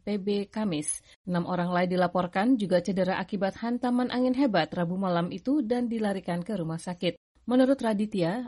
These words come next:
angin puting beliung itu merusak sekitar dua ratus empat puluh lima rumah di tiga desa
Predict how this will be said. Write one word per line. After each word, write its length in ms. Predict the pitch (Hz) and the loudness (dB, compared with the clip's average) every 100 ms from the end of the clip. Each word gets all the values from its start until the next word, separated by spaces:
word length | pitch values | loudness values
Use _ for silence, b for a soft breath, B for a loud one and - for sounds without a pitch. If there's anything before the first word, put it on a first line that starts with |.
| - | -6
angin 240 | 185 185 | -4 -2
puting 400 | 180 247 240 226 | -2 -2 0 0
beliung 320 | 208 214 214 | 2 2 0
itu 160 | 208 240 | -2 -2
merusak 480 | 226 233 240 240 - | 0 0 -2 -4 -8
sekitar 400 | - 220 220 214 | -8 -2 -2 -2
dua 320 | 190 196 190 | -2 0 -2
ratus 240 | 196 - | -4 -8
empat 400 | - 214 220 214 | -6 -6 -4 -6
puluh 240 | 214 214 214 | -2 0 0
lima 160 | 208 | 0
rumah 320 | 220 233 180 | -2 -2 -2
di 240 | 170 185 175 | -2 -4 -4
tiga 240 | 185 175 | 0 2
desa 400 | 170 170 208 208 | 2 0 0 -4